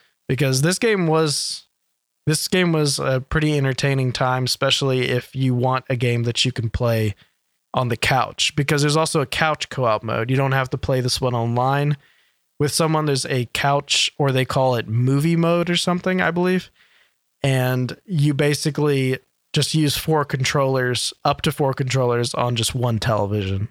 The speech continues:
So, uh, it's a pretty cool game. It's funny to, um, you have to learn to start working together with it because there's mistakes you can make early on if you're not <laughs> communicating.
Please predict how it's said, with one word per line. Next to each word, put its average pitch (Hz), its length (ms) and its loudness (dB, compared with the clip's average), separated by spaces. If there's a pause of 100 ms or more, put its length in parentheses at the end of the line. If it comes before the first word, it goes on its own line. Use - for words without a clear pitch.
(120)
So, - 340 -2 (720)
uh, 104 220 0
it's 113 100 -6
a - 40 -8
pretty 196 180 -2
cool 180 200 0
game. 160 480 0 (420)
It's 131 320 -4
funny 143 460 0
to, 135 400 0
um, 120 420 0 (240)
you 156 140 2
have 143 140 0
to 151 80 0
learn 139 340 2
to 135 140 -2
start 139 300 0
working 131 400 -2
together 135 640 0 (180)
with 147 180 -2
it 143 240 0
because 131 300 -2
there's 123 180 -2
mistakes 131 460 -2
you - 60 -6
can 127 120 0
make 123 180 0
early 131 260 0
on 123 260 0
if - 80 -10
you're 131 100 0
not 123 200 -2
<laughs> - 0 -
communicating. 139 800 0